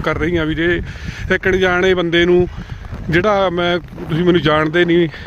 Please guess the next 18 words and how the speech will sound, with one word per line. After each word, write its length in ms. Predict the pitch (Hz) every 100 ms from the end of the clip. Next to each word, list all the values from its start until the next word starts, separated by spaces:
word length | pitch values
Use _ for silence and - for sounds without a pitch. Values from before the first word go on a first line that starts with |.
| -
ਆਪਣਾ 240 | 175 180
ਕੋਈ 140 | 170 180
ਰਿਸ਼ਤਾ 360 | 151 - 185
ਨਹੀਂ, 160 | 180 160 - - - - - -
ਤੇ 80 | -
ਤੁਸੀਂ 420 | 156 180 185 190 208
ਇੰਨਾ 280 | 165 170
ਵੱਡਾ 280 | 185 208 170
ਰਿਸਕ 260 | 156 156 190
ਲੈ 180 | 170 160
ਕੇ 140 | 170
ਤੁਸੀਂ 300 | 165 143 165
ਇਹ 100 | 156
ਕੁਛ 160 | 156 135
ਕਰ 180 | 151
ਰਹੇ 180 | 139 151
ਹੋ, 80 | 175
ਤੇ 140 | 160